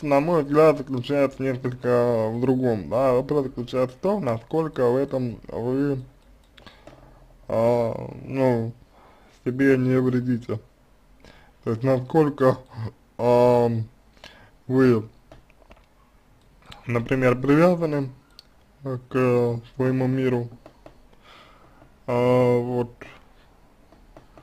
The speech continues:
ну, внутреннему миру,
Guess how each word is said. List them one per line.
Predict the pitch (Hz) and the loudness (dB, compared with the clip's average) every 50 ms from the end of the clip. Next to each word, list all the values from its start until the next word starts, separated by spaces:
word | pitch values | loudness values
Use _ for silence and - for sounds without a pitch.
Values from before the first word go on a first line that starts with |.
| - _ _ - - - - _ - _ _ _ _ _ - _ _ - - - | -20 _ _ -20 -20 -20 -20 _ -20 _ _ _ _ _ -20 _ _ -20 -14 -6
ну, | 143 139 123 110 | -4 -2 0 0
внутреннему | 110 120 127 135 135 127 131 135 131 123 123 120 120 | 2 4 4 4 4 4 2 2 2 2 2 0 0
миру, | 120 120 120 117 117 113 113 | 0 -2 -2 -2 -4 -6 -8